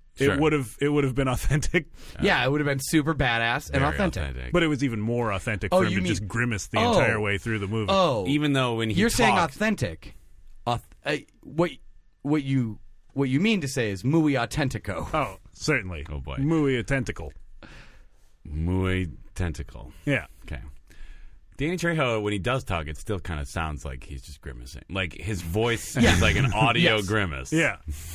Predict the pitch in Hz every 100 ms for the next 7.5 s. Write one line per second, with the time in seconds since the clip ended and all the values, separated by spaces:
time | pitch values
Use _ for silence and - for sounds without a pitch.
0 | - - - - - - - - - -
1 | - 143 180 143 135 156 170 160 202 202
2 | - - - 78 - 71 69 67 64 -
3 | 65 - - - - - - - 294 320
4 | 302 208 170 135 113 95 - 151 175 190
5 | 151 160 107 90 131 135 147 131 123 139
6 | 143 98 - 87 71 117 - 156 - 143
7 | 127 - 104 -